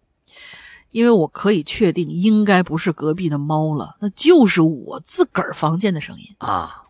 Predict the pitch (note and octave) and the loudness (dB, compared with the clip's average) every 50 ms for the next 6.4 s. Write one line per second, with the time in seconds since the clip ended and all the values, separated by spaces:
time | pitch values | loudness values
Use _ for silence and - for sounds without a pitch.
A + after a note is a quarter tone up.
0 | - - - - - G4 F#4+ F4+ - C5 A4 A#3+ G3 F3 G#3+ G#3+ G3 - - D3+ | -18 -18 -6 0 2 2 2 2 2 0 2 2 4 4 4 2 2 0 0 0
1 | G3 C4+ F4+ G#4 F4 B3+ - _ _ - A#2 A2+ A2 G#2 G2 F2+ F2 F#2+ _ _ | 2 2 2 2 0 -4 -6 _ _ -6 -4 -2 -2 -2 -2 -4 -8 -12 _ _
2 | _ _ - - - - - _ _ _ _ B3 C4+ D4 D#4 D#4+ D4+ C#4 B3 A3+ | _ _ -20 -20 -20 -20 -20 _ _ _ _ 4 4 6 6 6 6 6 4 4
3 | F#3 F3 F3 G3+ G#3+ A3 F#3 E3 E3 E3 F3 F#3 F#3+ F#3 - - E3 A3+ - - | 2 0 2 2 2 2 0 0 -2 -2 -2 0 -2 -2 -2 -2 -2 -2 -2 -4
4 | - D#3 - - _ - C3+ B2+ - - _ _ _ _ _ _ _ _ _ _ | -8 -10 -12 -14 _ -16 -16 -16 -16 -20 _ _ _ _ _ _ _ _ _ _
5 | _ _ - G3+ F#3+ F3 F3+ F3+ F3 - - F4+ F4 B3 F#3+ E3+ - D3+ D3 - | _ _ 0 2 2 4 4 2 0 2 4 4 4 6 4 2 0 -2 -2 0
6 | A3 G#3+ G#3+ G#3+ A3 A3+ A#3 | 0 2 4 4 2 2 0